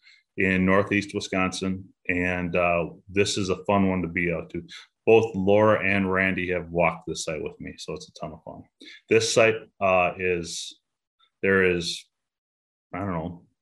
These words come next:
probably three quarters of a mile of river that runs adjacent to this site. And all that land that you're looking at right now, three, eh,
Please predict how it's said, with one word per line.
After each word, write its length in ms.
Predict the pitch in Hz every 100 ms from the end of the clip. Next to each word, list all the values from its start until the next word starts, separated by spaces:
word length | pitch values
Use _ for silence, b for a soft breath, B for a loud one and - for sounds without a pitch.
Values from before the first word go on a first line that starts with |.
| _
probably 560 | 101 98 95 95 85 - b b -
three 240 | 117 117
quarters 380 | - 117 113 101
of 100 | 101
a 40 |
mile 420 | 95 98 104 104 95
of 400 | 90 87 85 85 - -
river 400 | 98 104 107 104
that 160 | 107 87
runs 260 | 95 98 92
adjacent 520 | 85 95 92 - 98
to 60 | -
this 220 | 92 -
site. 260 | 101 101 101 B B B
And 100 | 90
all 220 | 98 107
that 240 | 113 104
land 320 | 101 101 101 92
that 180 | 90
you're 140 | 101 92
looking 380 | 95 - 90 87
at 260 | 85 82 -
right 300 | 92 90 95
now, 440 | 92 90 80 - _ b b _ _
three, 360 | - 101 107 104
eh, 260 | 98 107